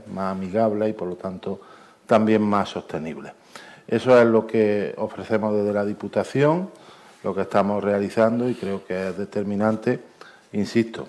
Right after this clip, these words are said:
en unos tiempos en los que se está redefiniendo todo y en los que después de la pandemia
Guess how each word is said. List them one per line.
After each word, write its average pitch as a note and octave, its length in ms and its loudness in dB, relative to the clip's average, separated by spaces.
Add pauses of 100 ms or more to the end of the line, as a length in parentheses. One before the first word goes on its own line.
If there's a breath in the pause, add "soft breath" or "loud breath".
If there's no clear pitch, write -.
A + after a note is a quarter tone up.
(160)
en G2 100 -6
unos G#2 260 -4
tiempos A2+ 520 0
en F2+ 80 -4
los F2+ 140 -8
que F#2 100 -10
se - 120 -10
está F#2+ 280 0
redefiniendo G2 720 -4
todo B2+ 460 0 (720 loud breath)
y A#2 260 4
en G#2 120 4
los G2 140 0
que G2+ 120 0
después F#2+ 300 -2
de G2 100 -2
la G2+ 140 -2
pandemia A#2 640 0